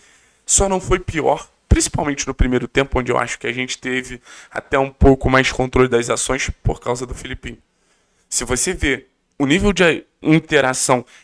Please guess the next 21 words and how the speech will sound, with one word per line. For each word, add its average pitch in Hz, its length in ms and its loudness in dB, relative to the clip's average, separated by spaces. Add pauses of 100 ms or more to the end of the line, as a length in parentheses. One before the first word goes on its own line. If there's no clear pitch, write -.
(180)
Eric, 135 520 0 (600)
é, 120 320 2
Coelho 127 540 -4
pelo 117 240 -6
lado 117 220 -4
de - 120 -14
direito, 123 400 -2
era 123 100 -4
um 147 160 -4
horror. 185 380 0 (760)
Canóbio 127 640 -2
e 135 80 -10
Filipinho, 165 540 -10 (260)
muito 180 340 0
acontecia 165 540 0
pelo - 180 2
jogo 175 200 -2
do 165 80 -6
Filipinho, 175 500 -6 (420)
que 143 140 0
desarma-, 110 420 -4